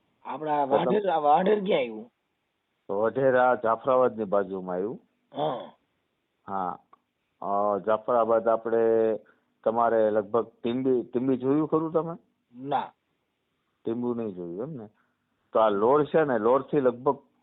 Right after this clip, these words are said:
Speaker 2: ત્રીસેક કિલોમીટર થાય.
Speaker 1: એટલે અત્યારે તો હું રામોદ રહું છું.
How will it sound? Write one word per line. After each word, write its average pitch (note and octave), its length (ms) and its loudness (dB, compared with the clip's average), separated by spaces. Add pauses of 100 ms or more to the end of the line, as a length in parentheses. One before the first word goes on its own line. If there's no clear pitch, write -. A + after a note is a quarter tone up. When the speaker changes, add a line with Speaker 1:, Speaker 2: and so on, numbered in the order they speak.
Speaker 2:
ત્રીસેક C#3+ 440 -2
કિલોમીટર G#2+ 520 0
થાય. - 220 -14 (680)
Speaker 1:
એટલે C4+ 100 -4
અત્યારે D#3+ 400 0
તો D#3+ 100 -4
હું E3 80 0
રામોદ D#3+ 360 2
રહું A#2 160 -4
છું. - 180 -20